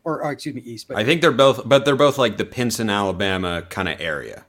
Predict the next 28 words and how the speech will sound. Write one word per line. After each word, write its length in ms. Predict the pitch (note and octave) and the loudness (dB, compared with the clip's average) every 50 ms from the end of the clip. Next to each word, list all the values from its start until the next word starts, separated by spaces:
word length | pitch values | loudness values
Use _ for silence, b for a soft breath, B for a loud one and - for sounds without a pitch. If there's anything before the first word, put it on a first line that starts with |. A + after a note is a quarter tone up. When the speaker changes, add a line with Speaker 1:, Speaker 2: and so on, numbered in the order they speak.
| _ _ | _ _
Speaker 2:
like 180 | - D2 - - | -10 -10 -4 0
Speaker 1:
Yeah, 80 | F#3 G#3 | 0 2
Speaker 2:
that. 60 | F#3 | 2
Speaker 1:
I 20 | E3+ | 0
mean, 160 | E3 D#3+ D3+ | -2 -2 0
you're 140 | D#3+ F3 F3 | 0 0 0
not 160 | F3 D3+ - | 0 -2 -4
that 160 | - A#2+ - - | -6 -10 -10 -8
far 180 | A2 G2+ G2 | -8 -10 -10
from 200 | - - F#2 - | -10 -16 -20 -20
each 140 | G2 - - | -20 -20 -20
other. 100 | - - | -20 -10
Speaker 2:
Yeah, 200 | - A#2+ A2 G2 | -2 0 2 2
Speaker 1:
But 100 | F2+ F2 | 4 2
Speaker 2:
yeah, 160 | D#2 C#2 B1+ B1+ | 0 -2 -6 -6
yeah. 60 | - G2 | -4 -4
Okay. 160 | G2+ - - - _ _ _ _ _ _ _ _ _ _ _ _ | -4 -4 -8 -10 _ _ _ _ _ _ _ _ _ _ _ _
Speaker 1:
the 100 | B2+ A#2 | -12 -12
point 360 | - - F#3 G#3 G#3 F#3 D#3 | -8 -4 -2 0 0 0 0
is 160 | C#3+ C3 A#2+ | -4 -8 -8
this. 420 | A2 C3 B2+ A#2 G#2 - - - - | -8 -8 -8 -8 -8 -10 -12 -14 -10
You're 180 | C#3 D#3 F#3 F#3+ | -4 -2 -2 0
looking 300 | F3 F#3 F3+ F3+ D#3+ C#3+ | 0 0 -2 -2 -6 -6
at 140 | C3+ C3 A#2+ | -6 -6 -6
a 40 | |
lot 440 | A2+ G#2+ G#2+ A2 A#2 B2+ C#3 D3 D#3+ | -8 -8 -10 -8 -6 -4 -4 -2 -2
of 120 | D#3+ D#3 - | -4 -4 -4
players, 680 | _ E3 D3+ D3 D3 C#3+ C#3 C3+ C3+ C3 - - - | _ -4 -4 -2 -2 -6 -6 -8 -10 -12 -14 -16 -18